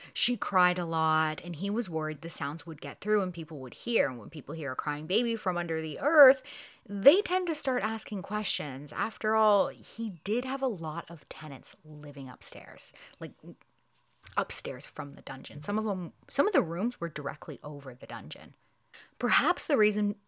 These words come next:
baby Lisa cried so much and so loud was because she was really sick. Once Lisa was handed over to Rosemary, she went to hospital and was in desperate need of a heart operation, eh, among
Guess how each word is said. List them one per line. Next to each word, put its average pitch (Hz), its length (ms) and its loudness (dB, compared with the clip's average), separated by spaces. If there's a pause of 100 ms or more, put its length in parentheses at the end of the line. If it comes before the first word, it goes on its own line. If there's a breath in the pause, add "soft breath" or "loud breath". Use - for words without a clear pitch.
(360)
baby 175 280 2
Lisa 165 280 -4
cried 170 460 0
so 254 260 4
much 269 300 6
and 208 140 2
so 165 180 2
loud 151 420 0
was 190 140 0
because 175 280 -8
she - 240 -2
was 247 200 -2 (360)
really 190 540 -4
sick. - 720 -2 (360 loud breath)
Once 254 280 0
Lisa 220 300 0
was 190 180 -2
handed 175 280 -2
over 170 260 -4
to 170 180 -8
Rosemary, 185 560 -4 (220 loud breath)
she - 260 0
went 175 260 -2
to 226 60 -4
hospital 185 720 -2
and 165 240 -6 (340)
was 170 240 -6
in 165 200 -4 (200)
desperate 160 500 -4
need 160 240 -8
of 156 80 -10
a 156 60 -8
heart 139 340 -6
operation, 190 760 0 (420 loud breath)
eh, 160 380 -2
among 165 440 0